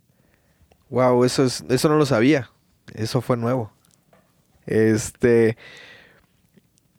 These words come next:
yo he, sí he escuchado los episodios y la verdad es que yo he tenido pláticas polémicas, sobre todo con el último,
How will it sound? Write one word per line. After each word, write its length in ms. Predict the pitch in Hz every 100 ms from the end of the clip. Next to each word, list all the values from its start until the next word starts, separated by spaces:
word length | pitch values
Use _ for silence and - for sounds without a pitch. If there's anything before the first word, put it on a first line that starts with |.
| _ _ _ _ -
yo 320 | 127 160 190
he, 120 | 196 165
sí 240 | - 156
he 40 |
escuchado 580 | 151 - 143 - 127 131
los 240 | 120 101 -
episodios 680 | 120 107 131 120 127 123 -
y 140 | 113
la 180 | 110 110
verdad 320 | 107 113 123
es 140 | 127 -
que 440 | 127 107 104 - - - - - -
yo 160 | 117
he 60 | 127
tenido 460 | 139 131 131 123 - _ _ _ _ -
pláticas 480 | 131 127 131 120 -
polémicas, 840 | 117 120 123 113 98 92 - - _ _ _ _ _ _ -
sobre 280 | - 120 120
todo 200 | 185 196
con 200 | 143 117
el 160 | 110 117
último, 480 | 117 - 78 62